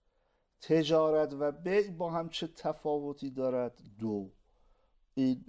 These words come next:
هر دو مد نظر آیه شریف است. رجال لا تلهیهم تجارت ولا بیع عن ذکر الله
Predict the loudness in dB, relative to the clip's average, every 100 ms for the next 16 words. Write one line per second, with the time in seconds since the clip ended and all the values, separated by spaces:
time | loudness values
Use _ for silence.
0 | -16 -8 -6 -2 -2 -2 -2 -2 -6 -6
1 | -6 -6 -8 -12 -10 -10 -12 -18 -20 -14
2 | -14 -14 _ _ _ _ _ _ _ _
3 | _ _ _ _ 6 8 8 8 8 10
4 | 8 6 6 4 4 -2 0 0 -2 -4
5 | -4 -4 -6 -4 -2 4 6 6 4 0
6 | 2 4 4 4 4 2 0 -4 -2 -2
7 | -2 -6 -8 -4 -2 -2 0 2 0